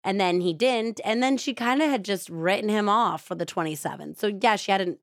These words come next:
notified anyone or anything because they weren't really together. And now she was frustrated again. And then they showed up, and maybe there was some part of her that wasn't surprised. Maybe it was just that she wasn't good at processing her feelings, or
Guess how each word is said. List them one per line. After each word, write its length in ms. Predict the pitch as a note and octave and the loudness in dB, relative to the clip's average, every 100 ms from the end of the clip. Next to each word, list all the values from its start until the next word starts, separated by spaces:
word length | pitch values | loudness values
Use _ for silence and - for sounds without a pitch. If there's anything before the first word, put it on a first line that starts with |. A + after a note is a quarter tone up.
| _ - | _ -8
notified 720 | F3 E3+ F#3 A#3 D#3 C#3+ D3 | 0 4 4 4 2 -2 -2
anyone 420 | D3+ D#3 D#3 D#3+ | -2 0 0 0
or 100 | E3 | 2
anything 400 | D#3+ F3 G3+ G#3+ | 0 0 0 0
because 380 | G#3+ G3+ G#3 G3 | 0 0 -2 0
they 100 | G#3+ | 0
weren't 300 | G3+ G#3 B3+ | 0 0 -2
really 320 | F3 F#3 G3 | 0 0 2
together. 500 | F3+ E3+ F3 A3+ D#3 G#2 | 0 -2 -2 -2 -4 -10
And 120 | - F3 | -4 0
now 160 | E3 | 0
she 160 | E3 E3+ | 0 -2
was 100 | D#3 | -2
frustrated 500 | D#3+ D3+ - D3 D3+ | -4 -6 -6 -6 -4
again. 460 | D#3 G#3+ A3+ G#3 G3+ _ _ | 0 2 2 -2 -6 _ _
And 120 | D#4+ | 0
then 80 | D#4+ | 2
they 100 | E4 | 2
showed 300 | D4+ C4 A#3 | 2 0 2
up, 320 | C#4 C#4 B3 _ - | 2 0 -2 _ -4
and 540 | A3 G#3 G#3 G3+ - - _ _ | 0 2 0 -2 -6 -16 _ _
maybe 380 | G3 G#3 G#3+ A#3 | 0 2 2 2
there 100 | A3+ | 2
was 140 | A3 | 0
some 140 | - A3+ | 0 0
part 180 | G#3+ G#3 | 2 0
of 80 | |
her 160 | G#3 A3 | 0 0
that 80 | G#3+ | 0
wasn't 240 | G3+ G3+ | -2 -4
surprised. 760 | G3 G3+ C#4 C4 B3+ A#3+ A#3 - | -6 -2 2 4 4 2 0 -4
Maybe 880 | G3 G3 F3+ F3 F3+ F3 F3 E3+ F3 - _ _ _ | -6 0 2 2 2 2 2 2 2 -2 _ _ _
it 140 | D3+ F#3+ | 0 2
was 160 | F3+ | 2
just 240 | F3 F#3 - | 2 -2 2
that 180 | F3 | 0
she 480 | - F3 D#3+ D#3 D3+ D3 - _ | 0 -4 -2 0 -2 -4 -12 _
wasn't 440 | - F#3 F3 E3 | -2 0 0 0
good 100 | E3 | 0
at 60 | D3 | 0
processing 420 | - D#3+ D#3+ E3+ | -2 -2 0 0
her 80 | E3 | 0
feelings, 540 | - G#3+ G3 F#3+ E3+ | 0 2 2 2 0
or 260 | D#3 D#3 | 0 -4